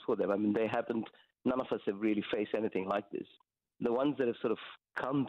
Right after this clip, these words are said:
through this and now, you know, they're still facing issues like the inflationary issues and rising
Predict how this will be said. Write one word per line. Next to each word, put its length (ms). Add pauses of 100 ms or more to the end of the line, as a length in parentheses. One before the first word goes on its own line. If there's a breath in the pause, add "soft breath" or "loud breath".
through 180
this 180 (680)
and 160
now, 220 (200)
you 120
know, 120
they're 220
still 260
facing 340
issues 300
like 240 (220)
the 60
inflationary 880
issues 320
and 160
rising 420